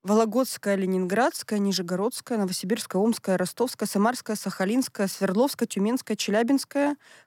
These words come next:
Красноярский, Пермс-, Пермский края, Ненецкий, Ямало-Ненецкий автономные округа, Ханты-Мансийский автономный округ Югра, а также Башкирия.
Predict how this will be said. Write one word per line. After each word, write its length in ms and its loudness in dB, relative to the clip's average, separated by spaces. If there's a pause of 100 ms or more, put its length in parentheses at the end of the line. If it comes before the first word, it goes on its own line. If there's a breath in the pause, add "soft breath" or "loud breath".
Красноярский, 720 0
Пермс-, 400 -4 (100)
Пермский 460 -2
края, 280 0
Ненецкий, 640 0
Ямало-Ненецкий 760 2
автономные 480 0
округа, 400 0 (240 loud breath)
Ханты-Мансийский 880 0
автономный 960 0 (320)
округ 420 -2
Югра, 400 2
а 80 -4
также 300 0
Башкирия. 400 -2